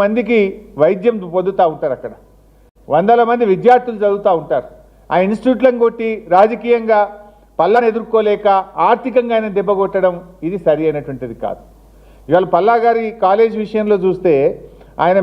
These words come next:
మెడికల్ కాలేజ్ నిర్మాణం జరిగిన సర్వే నంబర్ ఎయిట్ థర్టీన్ by P, సెవెన్ నైంటీ సిక్స్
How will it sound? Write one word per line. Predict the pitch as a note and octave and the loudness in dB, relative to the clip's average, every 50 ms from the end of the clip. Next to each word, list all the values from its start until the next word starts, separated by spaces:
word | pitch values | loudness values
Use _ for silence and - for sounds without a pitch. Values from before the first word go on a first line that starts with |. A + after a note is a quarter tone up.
| F3 | 2
మెడికల్ | F#3+ G3+ A3+ A#3+ B3+ A#3+ G#3+ A3+ | 0 0 2 2 2 2 4 2
కాలేజ్ | A#3 A#3 A3+ A3+ A3+ G#3 G#3+ G3+ G3+ | 2 4 4 2 2 0 0 0 0
నిర్మాణం | G3+ G#3 G#3+ A3 A3 A3 G#3+ F#3+ G#3 | 2 2 2 0 0 0 0 0 0
జరిగిన | G#3 G#3 G#3 G#3 G3+ F#3+ F3+ - - - - | 0 0 0 0 0 0 -2 -6 -14 -4 0
సర్వే | E3+ E3+ F3+ G#3 A3+ A3+ G#3+ | 0 2 2 2 2 2 2
నంబర్ | G#3+ G3+ G3 G#3 G3+ F#3 F3+ | 0 0 0 0 2 2 2
ఎయిట్ | G3 G3+ F#3 - - | 0 0 -2 -2 -2
థర్టీన్ | G3 F3 F3 - G#3 G#3 G3 F#3+ G3+ | -2 -2 -2 -4 -2 -2 0 0 2
by | G3 F3+ F3 F3+ - | 2 2 0 -2 -2
P, | G3 G#3 G#3 F3 E3 F3+ E3+ - - - - - - _ _ - | -2 2 2 2 2 0 -2 -10 -18 -20 -20 -20 -20 _ _ 2
సెవెన్ | F3 F#3 G3+ A3+ A#3 A3+ A3 G#3+ - - - D#3+ D3 D#3+ | 2 4 2 2 0 -2 -4 -6 -8 -14 -14 -4 -2 0
నైంటీ | F3 G#3+ A3+ F#3+ A3 A3+ - | 0 0 2 0 0 0 0
సిక్స్ | A3 F#3+ - | -2 -6 -4